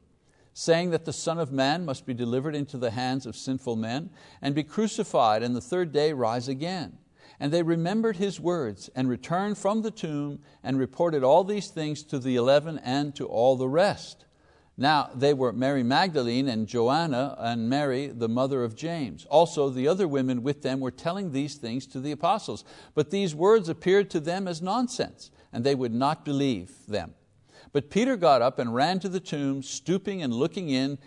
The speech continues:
he saw the linen wrappings only, and he went away to his home, marveling at what had happened. Now, there are many old renditions of, uh, Jesus' resurrection.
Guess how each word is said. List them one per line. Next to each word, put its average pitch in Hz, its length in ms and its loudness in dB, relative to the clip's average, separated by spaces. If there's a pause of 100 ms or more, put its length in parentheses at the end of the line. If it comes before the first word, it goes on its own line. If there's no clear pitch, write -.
(120)
he 147 160 -4
saw 196 400 2
the 107 120 -4
linen 147 340 -2
wrappings 160 500 -2
only, 170 380 -2 (240)
and 117 120 -6
he 123 100 0
went 127 200 0
away 156 220 2
to 151 100 0
his 147 140 -6
home, 117 320 -4 (180)
marveling 113 800 4 (920)
at 120 180 -4
what 117 180 4
had 127 120 2
happened. 135 420 4 (760)
Now, 180 360 8
there 170 120 4
are 185 40 4
many 220 240 4
old 190 400 10
renditions 160 1080 2 (160)
of, 131 540 6 (160)
uh, 104 560 -2 (320)
Jesus' 160 760 2
resurrection. 143 920 2